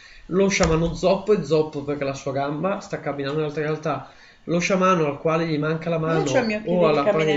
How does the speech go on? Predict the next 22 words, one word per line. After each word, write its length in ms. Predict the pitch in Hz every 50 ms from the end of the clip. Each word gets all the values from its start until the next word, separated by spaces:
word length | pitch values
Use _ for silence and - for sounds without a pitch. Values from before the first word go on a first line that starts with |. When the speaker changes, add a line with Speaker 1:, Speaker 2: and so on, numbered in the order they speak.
| 139 135
Speaker 1:
paresi, 0 | 131 -
Speaker 2:
un'altra 220 | - 160 - 190
realtà, 180 | 185 185 180 180
Speaker 1:
sì, 120 | 180 - 185
Speaker 2:
allora 280 | 196 202 202 202 196
in 100 | 196 190
questo 220 | - 185 - - - -
periodo. 220 | - 185 180 175
Speaker 1:
o 100 | 185 185
alla 160 | 180 170 160 160
paresi 360 | 160 170 165 175 180 - 175
alla 120 | 175 185 190
mano 240 | 175 170 175 208
è 40 | 214
perché 240 | 208 202 160 156 170
la 120 | 165 160
sua 220 | 156 - - 165 156
mano 300 | 160 160 170 190 208 202
sta 200 | 202 - - 160
lavorando 580 | 156 156 147 143 147 143 151 170 175 180 180
di 120 | 170 143 139
là. 320 | 147 165 156 127 - -